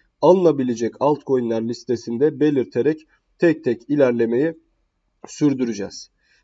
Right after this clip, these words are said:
Elon Musk'tan kripto para açıklaması. "Her şeyinizi bu coin'e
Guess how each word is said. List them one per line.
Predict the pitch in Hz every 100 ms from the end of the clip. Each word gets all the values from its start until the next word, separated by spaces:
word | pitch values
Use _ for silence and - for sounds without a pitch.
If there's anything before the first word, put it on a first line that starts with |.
| _
Elon | 196 220 220 202
Musk'tan | 180 180 - 185 180
kripto | 196 190 - 170
para | 160 151
açıklaması. | 139 - - 139 123 113 - - _ _ _
"Her | - 147
şeyinizi | 135 139 127 117 120 135
bu | 156
coin'e | 131 123 143